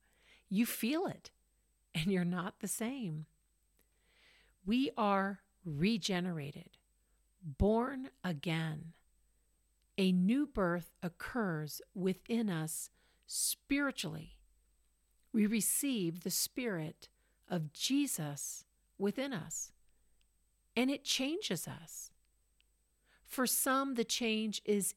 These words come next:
instantaneous. For example, their addictions are immediately gone, or health is immediately restored. They are like a torch set on fire for Christ. And for others,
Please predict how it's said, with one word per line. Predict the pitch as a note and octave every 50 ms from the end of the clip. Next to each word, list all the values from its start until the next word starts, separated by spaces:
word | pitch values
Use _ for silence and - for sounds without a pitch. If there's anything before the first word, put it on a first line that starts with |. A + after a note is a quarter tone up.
| _ -
instantaneous. | A3+ A3+ A3 - - - A3+ G#3+ G#3 - - F3+ E3+ E3+ E3 D3+ C#3 C#3 C#3+ - - - - _ _ _ _ _ _ _ _ _ _ _ _ -
For | - A#3 A3+
example, | G#3 F3+ E3 G#3+ G#3+ G#3+ - A#3 G#3 G3+ G3 -
their | F3+ G3 G3 G3+
addictions | G3+ D#3+ C#3 - G#3 A3 A3+ - - - E3 E3 D#3+ D3 C#3+ - -
are | G3+ F#3
immediately | F#3+ F3+ F3 F3 F#3 G3 G#3 G3+ G3+ - - F3+ E3+
gone, | D#3+ D#3+ D3+ F#3+ A3+ G3 - D#3+ D#3 E3 - _ _ _ - - - - _
or | - A3 G#3+ G3
health | D3+ - - F#3 A3 A#3 A#3 A3+ - - -
is | - G#3 F#3
immediately | A3 G3+ F#3+ F#3 F#3+ G3 G#3 G#3 G#3 G#3 - G#3 F#3+
restored. | F#3+ E3+ E3 D#3+ - - - A3+ G#3+ G#3+ G3 D#3+ - A#2+ - - - - - - - - _
They | - G#3
are | G#3+ G#3+
like | G#3 G3 -
a | F3 - - _
torch | - - - A#3+ G#3+ F3+ F3+ - - - - -
set | - - - A3+ G#3
on | G3 F#3 F#3
fire | E3+ - - G3+ F#3+ F3+ F3 E3
for | - G3
Christ. | - - - B3 B3 A3 E3+ F3 F#3 F#3 - - - - - - _ _ _ _ _ _ _ _ _ _ _ _ _ _ _ _ _ _ _
And | - G#3+ G3
for | - - A#3 A3 A3+
others, | C4+ D4+ D4 A3+ G#3 G#3 A3 - - -